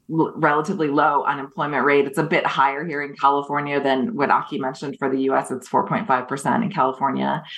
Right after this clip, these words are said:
Um, but, you know, there's a lot of job openings actually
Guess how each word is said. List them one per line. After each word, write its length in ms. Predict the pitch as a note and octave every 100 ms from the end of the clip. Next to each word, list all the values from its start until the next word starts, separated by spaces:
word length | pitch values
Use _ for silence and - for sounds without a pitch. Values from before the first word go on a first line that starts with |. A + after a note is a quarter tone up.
| - -
Um, 240 | D3+ C#3+ C#3+
but, 260 | E3 -
you 60 | F#3
know, 240 | D3 C3+ -
there's 240 | E3 D#3
a 60 | D3
lot 240 | C#3+ D3
of 60 | C#3+
job 260 | D3 C#3+
openings 500 | C3+ D#3 C#3 C#3 C3
actually 520 | - C3 - C#3 C3